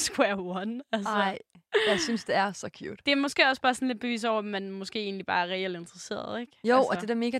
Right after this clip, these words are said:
Speaker 2: dejligt.
Speaker 1: Ja, det er måske okay.
Speaker 2: Ej, jeg synes, det er så godt.
Speaker 1: <laughs>
Speaker 2: Ej, jeg synes, det er så godt.
Speaker 1: Jeg prøver rigtig at underspille det, og du er bare sådan, <gasps> "Åh, hvor er det sødt."
Speaker 2: Jeg synes, det er cute, Nana. Sorry.
Speaker 1: Ja.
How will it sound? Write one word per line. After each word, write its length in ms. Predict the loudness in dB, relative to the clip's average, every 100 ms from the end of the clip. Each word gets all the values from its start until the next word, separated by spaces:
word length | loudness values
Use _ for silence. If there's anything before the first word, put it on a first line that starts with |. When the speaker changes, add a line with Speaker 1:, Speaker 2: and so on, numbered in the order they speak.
| 0
Speaker 2:
dejligt. 420 | 0 0 -2 -10 _ _ _ _ _ -6
Speaker 1:
Ja, 260 | -4 -6 -8
det 60 | -12
er 60 |
måske 220 | -12 -10
okay. 340 | -10 -12 -16 -16 -2
Speaker 2:
Ej, 180 | 0 2
jeg 140 | 0
synes, 200 | 4 6 6
det 80 | 6
er 100 | 4
så 80 | 2 0
godt. 160 | 0 -2 -6 -8
Speaker 1:
<laughs> 260 | -8 -6 2
Speaker 2:
Ej, 80 | 6
jeg 180 | 6 4
synes, 220 | -2 -2
det 100 | 0
er 80 | 0
så 140 | -2
godt. 180 | 2 4 4 0 -4 2
Speaker 1:
Jeg 100 | 4
prøver 260 | 8 8 6
rigtig 180 | 4 2 6
at 60 |
underspille 500 | 6 6 4 4 4
det, 120 | 4 2 2
og 60 |
du 60 | 0
er 40 |
bare 120 | 0
sådan, 240 | 2 0 0
<gasps> 20 |
"Åh, 1400 | 4 6 8 8 6 2 -2 -6 -12 6 8 8 4 2
hvor 100 | 4
er 40 |
det 120 | 4
sødt." 280 | 2 2 6
Speaker 2:
Jeg 120 | 6 6
synes, 220 | 4 0
det 100 | -4
er 120 | -6
cute, 260 | -4 -2 -4
Nana. 220 | -6 -4
Sorry. 200 | 0 2 4
Speaker 1:
Ja. 80 | 0